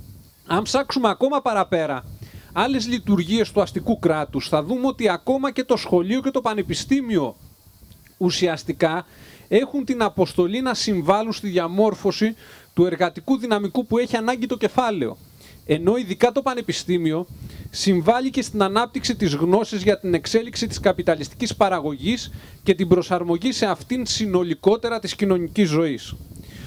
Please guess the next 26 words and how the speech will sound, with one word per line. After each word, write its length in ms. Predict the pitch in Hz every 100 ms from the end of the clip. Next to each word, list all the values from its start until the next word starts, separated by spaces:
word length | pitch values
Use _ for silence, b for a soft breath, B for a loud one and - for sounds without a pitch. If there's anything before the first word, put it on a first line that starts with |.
| B B
Το 120 | - 156
κρατικό 460 | 180 165 160 262
σύστημα 520 | - 302 - 285 269
υγείας, 720 | 226 165 190 196 170 160 - - - -
αν 220 | 185 196
δούμε 220 | 208 202
ένα 160 | 190 170
άλλο 280 | 208 220
παράδειγμα, 800 | 196 170 151 143 127 131 127 131 - B B B
φροντίζει 800 | - 165 185 156 190 180 147 196
όχι 260 | - 226 -
απλά 260 | 285 294 294
για 180 | 269
την 180 | 254 233
υγεία 560 | 220 180 180 214 202 165
των 200 | 185 156
πολιτών, 540 | 175 175 156 180 160
όπως 280 | 156 156 -
είναι 120 | 180
η 20 |
διαδεδομένη 760 | 160 160 143 143 147 147 147 139
άποψη, 600 | 131 120 117 - - 147 - B B B B
αλλά 520 | - 143 147 160 185 196
για 240 | 156 175
να 160 | 165 160
διατηρείται 880 | 139 160 151 165 151 160 160 180